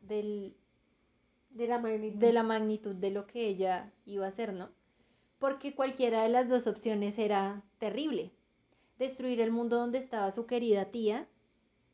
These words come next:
Speaker 1: su querido hermano, su querida mejor amiga, o sea, las personas que ella más quería, ¿sí?
Speaker 2: Pero digamos que eso depende de cuál era el tipo de destrucción de la que estaban hablando en el contrato.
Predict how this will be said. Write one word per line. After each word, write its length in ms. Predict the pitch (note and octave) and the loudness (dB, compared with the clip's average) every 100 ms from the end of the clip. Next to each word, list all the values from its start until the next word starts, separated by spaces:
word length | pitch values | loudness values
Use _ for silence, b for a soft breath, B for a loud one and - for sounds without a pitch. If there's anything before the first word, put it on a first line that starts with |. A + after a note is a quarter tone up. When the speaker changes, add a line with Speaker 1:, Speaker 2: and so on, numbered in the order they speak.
| _ _ | _ _
Speaker 1:
su 200 | - C4 | -10 -2
querido 340 | B3 A3+ G#3 | 0 4 2
hermano, 500 | G3+ G#3+ A3 G3+ C#4 - _ _ | 2 0 -2 -4 -6 -12 _ _
su 120 | B3 | -14
querida 360 | B3 A3+ G#3 F#3+ | -2 0 2 0
mejor 300 | G#3 G#3+ G#3 | -4 -2 -4
amiga, 420 | F#3+ G#3 F#3+ F#3+ - _ _ _ _ _ _ _ | -2 -4 -4 -6 -12 _ _ _ _ _ _ _
o 40 | |
sea, 120 | C#4 | -2
las 180 | A#3+ A3+ | 0 0
personas 400 | A#3 A3 G#3 G3 | -4 -6 -6 -6
que 100 | B3 | -6
ella 120 | A3+ A3 | -6 -6
más 200 | A3 A3 | -8 -6
quería, 380 | A#3 A3+ D#3+ - _ _ | -4 -4 -4 -8 _ _
¿sí? 160 | - E4+ b b _ _ _ - | -20 -20 b b _ _ _ -6
Speaker 2:
Pero 160 | C4+ | 2
digamos 400 | D4 C4+ C4+ C4+ | 2 2 -4 -6
que 200 | - E4 | -6 -6
eso 140 | D4 A#3+ | -2 0
depende 460 | A#3+ A#3+ B3 A3 | 0 0 -4 -2
de 80 | A3+ | -4
cuál 260 | G#3+ A#3+ A#3 | 0 0 0
era 180 | A3+ A3 | -2 -2
el 120 | G#3 | -6
tipo 280 | A#3+ G#3 A#3 | -10 -8 -4
de 100 | A#3 A3+ | -4 -4
destrucción 720 | A3+ B3 A#3 - G3+ F#3+ F#3 | -6 -14 -14 -8 -6 -6 -10
de 120 | G3+ | -8
la 120 | G3+ | -8
que 80 | G#3 | -8
estaban 340 | A3 - F3+ F#3 | -14 -12 -10 -6
hablando 360 | F#3+ F#3+ F#3 | -4 -4 -6
en 100 | F3+ | -8
el 140 | F3+ F#3 | -8 -10
contrato. 440 | G3+ G#3 A#3 | -10 -8 -8